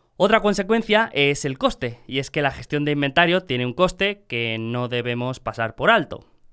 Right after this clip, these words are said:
Tanto el coste de gestión como el coste del espacio físico pueden llegar a ser muy importantes, sobre todo cuando hablamos de crecimientos del inventario del veinte, del treinta o incluso del cuarenta por ciento.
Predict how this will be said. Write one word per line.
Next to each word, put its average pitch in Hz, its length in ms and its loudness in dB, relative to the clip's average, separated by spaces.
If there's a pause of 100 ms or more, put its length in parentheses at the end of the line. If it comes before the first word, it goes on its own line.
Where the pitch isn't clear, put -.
(680)
Tanto 127 300 -4
el 117 80 -8
coste 131 260 -6
de 123 140 -2
gestión 127 580 0
como 107 260 -8
el 107 120 -8
coste 120 440 -4
del 110 300 -2
espacio 120 540 -2
físico 175 640 -4 (180)
pueden 214 260 2
llegar 202 220 2
a 190 80 2
ser 196 340 -4
muy 170 240 4
importantes, 175 840 2 (100)
sobre 120 320 -4
todo 170 300 2
cuando 131 260 2
hablamos 135 360 0
de 117 200 0
crecimientos 131 540 -2
del 143 140 0
inventario 156 580 0 (260)
del 131 300 0
veinte, 143 440 0
del 139 260 -2
treinta 127 520 -2
o 143 160 2
incluso 131 440 -4
del 123 180 -4
cuarenta 117 400 -2
por 117 160 -4
ciento. 156 420 0